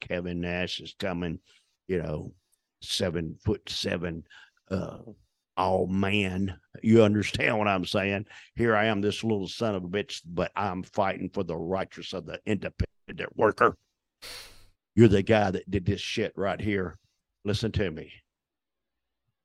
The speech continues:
W-, this is an independent show. At that time, it was the biggest fucking crowd they ever had. You hear me?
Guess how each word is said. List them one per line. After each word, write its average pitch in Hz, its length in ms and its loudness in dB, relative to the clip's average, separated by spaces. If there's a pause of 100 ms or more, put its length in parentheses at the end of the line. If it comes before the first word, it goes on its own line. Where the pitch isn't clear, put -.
(560)
W-, 98 280 -6
this 117 300 -2
is 123 80 -6
an 123 140 2
independent 107 640 0
show. - 300 -8 (280)
At 87 120 -12
that 104 240 0
time, 110 320 0
it 90 100 -4
was 87 120 -12
the 82 100 -6
biggest 107 500 -6 (300)
fucking 95 380 -8 (120)
crowd 113 400 -6
they 85 160 -8 (160)
ever 120 260 -4
had. 110 480 -2 (960)
You 104 100 0
hear 113 160 4
me? 143 240 2